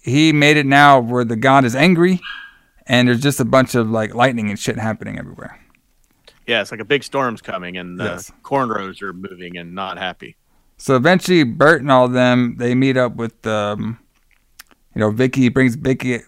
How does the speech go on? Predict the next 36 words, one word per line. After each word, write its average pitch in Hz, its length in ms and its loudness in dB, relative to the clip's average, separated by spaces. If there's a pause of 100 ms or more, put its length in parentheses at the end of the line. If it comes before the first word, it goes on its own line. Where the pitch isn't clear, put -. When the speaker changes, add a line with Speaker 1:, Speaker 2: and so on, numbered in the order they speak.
(120)
Speaker 1:
back 123 300 0
there 123 180 0
and 123 100 0
everything. 127 440 -2
They 110 100 -2
close 131 300 0
the 117 40 -4
door 123 380 2
to, 123 140 -12
like, 113 160 -2
this, 110 280 -6
uh, 107 100 -6
barn 120 500 0 (100)
that 120 160 -4
they're 135 180 2
in. 147 240 2 (1300)
Speaker 2:
Mm-hmm. 107 100 -14
Speaker 1:
Um. 110 600 0 (2250)
So 131 440 4
Bert 151 400 4
was 135 120 0
asking, 147 400 4
like, 117 220 0
"Hey," 117 600 0 (480)
you 139 80 -4
know, 113 200 -4
he, 123 320 -6 (280)
he, - 240 -20 (220)
he 139 100 -2
was 139 100 0
like, 135 140 2
"Hey," 139 360 2 (540)
he 139 120 -2
was 131 80 0
asking 120 400 0
Jude, 127 360 0